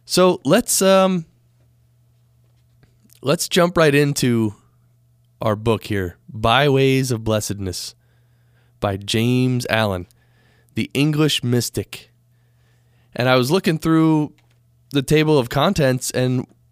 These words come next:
we're on chapter thirteen, and there's only fourteen chapters in this book.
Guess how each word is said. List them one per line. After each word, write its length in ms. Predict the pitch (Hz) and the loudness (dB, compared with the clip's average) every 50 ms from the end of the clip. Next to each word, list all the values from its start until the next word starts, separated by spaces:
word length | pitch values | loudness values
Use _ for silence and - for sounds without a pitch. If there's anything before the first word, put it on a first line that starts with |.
| _ _ _ - - | _ _ _ -8 -2
we're 180 | 110 120 123 127 | 2 2 4 4
on 180 | 143 180 196 | 4 2 2
chapter 400 | - - 180 170 185 - - 147 | 2 2 2 2 2 0 -2 -4
thirteen, 760 | - - 170 175 170 160 - - 196 214 208 180 165 165 156 - _ _ _ _ _ _ _ _ _ _ _ _ _ _ _ _ _ _ _ _ _ _ _ | 0 2 2 2 2 0 0 0 0 2 2 0 0 -2 -4 -8 _ _ _ _ _ _ _ _ _ _ _ _ _ _ _ _ _ _ _ _ _ _ _
and 160 | - 139 151 | -4 -2 0
there's 160 | 151 139 147 | 0 2 2
only 260 | 165 180 196 190 175 | 2 2 2 2 0
fourteen 520 | - - 180 175 175 - - 190 175 160 147 | 0 0 0 0 0 0 0 0 0 0 0
chapters 520 | - - 156 156 165 - 151 143 127 135 | 0 2 2 0 0 0 -2 -2 0 0
in 100 | 143 139 | 0 0
this 140 | 131 120 113 | 0 -2 0
book. 380 | - 143 143 117 - - - | 2 2 2 2 0 -4 -16